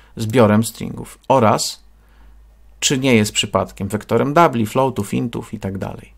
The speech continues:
No, mogłem to jakoś inaczej zapisać, ale chciałem pokazać, o co chodzi w ten sposób. I tutaj, jeżeli jest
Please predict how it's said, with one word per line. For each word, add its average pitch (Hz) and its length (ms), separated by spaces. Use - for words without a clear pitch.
No, 254 120
mogłem 175 280
to 156 60
jakoś 139 200
inaczej 110 280
zapisać, 98 460
ale 113 240
chciałem 107 320
pokazać, 95 460
o - 20
co - 120
chodzi 95 280
w - 40
ten 101 140
sposób. 196 440
I 247 80
tutaj, 226 300
jeżeli 156 380
jest 127 380